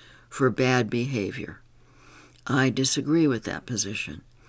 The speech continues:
In my view, the label of addiction doesn't excuse anything. That's because my definition of addiction is anything we do to avoid taking responsibility for our feelings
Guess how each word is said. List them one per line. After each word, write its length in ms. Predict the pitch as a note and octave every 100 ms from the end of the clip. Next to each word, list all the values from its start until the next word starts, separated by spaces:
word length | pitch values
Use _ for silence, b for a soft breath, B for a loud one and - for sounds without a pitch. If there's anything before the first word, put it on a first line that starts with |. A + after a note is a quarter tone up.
| B B B B
In 180 | - B2+
my 280 | A2+ C3+ E3
view, 480 | A#2+ - G#2+ G#2+ - -
the 120 | B2+
label 540 | B2 B2+ A2+ A#2+ A2+ - -
of 140 | - -
addiction 600 | G2+ F3 - - - - b b -
doesn't 440 | A#2+ A#2 C#3 C3+ -
excuse 680 | B2+ - - B2 A2 A2 - B B -
anything. 560 | B2 A#2+ A2+ - - G2 - - B B B B B
That's 280 | C3+ E3+ -
because 380 | C#3+ D3 C3
my 360 | B2+ G#2 A#2+ G3
definition 720 | C#3+ A2 - - G2+ - G#2+
of 140 | G#2 G2+
addiction 600 | - - - - A2+ B2 B B B
is 260 | C3+ B2 -
anything 800 | C3 E3 G#3 G#3 - D#3+ D3+ C#3+
we 180 | C3+ C3
do 420 | A#2+ A2+ - C#2+ - B B B B
to 220 | C3+ B2+
avoid 400 | G#2 B2 B2 A#2
taking 380 | C3+ C3 D3 D3+
responsibility 1080 | D#3 C#3+ - C3 B2 A2 A2+ A#2 A#2+ G2+ G2
for 240 | - D2+
our 140 | B1+
feelings 760 | - - D3+ E3 E3+ D#3+ D#3